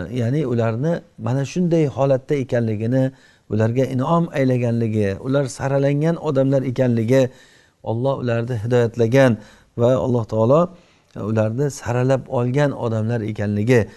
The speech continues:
va agar Allohni tilo-, oyatlari tilovat qilinsa, o'sha zahoti ular yig'lagan holda shundoq sajda qilib yiqilishlari haqida xabar beryapti.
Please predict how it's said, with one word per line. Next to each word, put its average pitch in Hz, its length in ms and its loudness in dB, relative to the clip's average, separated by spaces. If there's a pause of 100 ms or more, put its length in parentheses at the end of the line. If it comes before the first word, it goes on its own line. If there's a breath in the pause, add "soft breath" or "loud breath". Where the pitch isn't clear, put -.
(260 loud breath)
va 107 120 4
agar 110 240 2
Allohni 117 480 -2
tilo-, 135 280 0
oyatlari 120 600 2
tilovat 120 380 0
qilinsa, 110 420 0 (640 loud breath)
o'sha 117 320 -2
zahoti 123 460 -4
ular 117 280 -2
yig'lagan 113 640 -2
holda 113 380 0 (500 loud breath)
shundoq 127 320 0 (260)
sajda 110 320 -4
qilib 120 280 -4
yiqilishlari 110 640 -4
haqida 110 360 -6
xabar 101 320 -4
beryapti. 80 360 -8